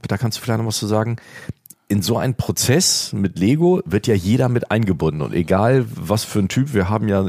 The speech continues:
Introvertierte, Extrovertierte, die haben wir ja in, in jedem Unternehmen. Die einen, die immer ganz vorne stehen und die anderen, die eigentlich immer in der letzten Reihe stehen. Bei L S P sind sie alle gleich.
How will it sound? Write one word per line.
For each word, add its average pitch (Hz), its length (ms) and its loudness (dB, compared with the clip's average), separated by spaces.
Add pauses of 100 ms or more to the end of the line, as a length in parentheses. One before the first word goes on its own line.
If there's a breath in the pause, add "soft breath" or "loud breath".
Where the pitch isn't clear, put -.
Introvertierte, 110 720 0
Extrovertierte, 104 1080 0
die 101 440 -4
haben 107 160 -2
wir 98 60 2
ja 95 120 0
in, 98 80 0
in 101 260 0
jedem 98 360 2 (260 loud breath)
Unternehmen. 95 640 2
Die 95 140 -2
einen, 104 300 0
die 98 240 2
immer 98 180 0
ganz 107 320 -2
vorne 139 380 0
stehen 151 400 -2
und 117 160 -2
die - 80 -4
anderen, 120 200 0
die 101 120 -2
eigentlich 110 240 -2 (320 loud breath)
immer 120 180 0
in 113 60 2
der 113 80 2
letzten 117 260 2
Reihe 113 240 4
stehen. 87 380 0
Bei 92 240 4
L 101 100 0
S 101 140 -2
P 127 320 0 (560 loud breath)
sind 131 180 -4
sie 123 100 0
alle 123 140 2
gleich. - 400 -4